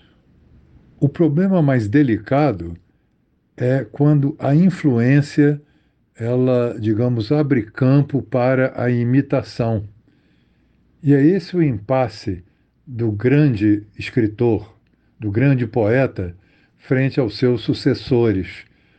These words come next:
Muitas vezes, este grande escritor abre um caminho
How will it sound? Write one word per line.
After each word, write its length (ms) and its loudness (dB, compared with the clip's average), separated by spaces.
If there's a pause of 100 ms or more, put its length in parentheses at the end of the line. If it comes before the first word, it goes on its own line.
(320)
Muitas 500 0
vezes, 680 -2 (540)
este 420 -2
grande 520 2
escritor 800 -2 (460)
abre 440 -2
um 120 -2
caminho 680 -2